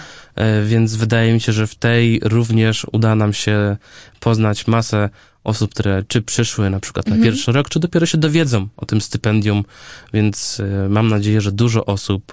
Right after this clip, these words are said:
Speaker 1: e, skorzysta.
Speaker 2: Tak, więc ja zachęcam, e, naszych słuchaczy do tego, żeby śledzili profil na Facebooku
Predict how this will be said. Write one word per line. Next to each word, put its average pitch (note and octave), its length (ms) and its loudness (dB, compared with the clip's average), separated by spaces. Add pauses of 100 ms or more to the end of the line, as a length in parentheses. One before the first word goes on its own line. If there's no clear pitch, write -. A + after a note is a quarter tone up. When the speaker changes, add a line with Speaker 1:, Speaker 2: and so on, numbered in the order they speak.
Speaker 1:
e, F#2+ 280 0
skorzysta. - 560 -2 (400)
Speaker 2:
Tak, G3+ 240 -4
więc G3 300 -6
ja F#3 100 -4
zachęcam, F3+ 640 -6
e, E3+ 140 -6
naszych E3+ 380 -10
słuchaczy - 480 -10
do F3+ 120 -10
tego, F3+ 300 -8
żeby E3+ 200 -10
śledzili F3 500 -12
profil E3+ 560 -6 (440)
na E3+ 120 -4
Facebooku F3+ 560 -8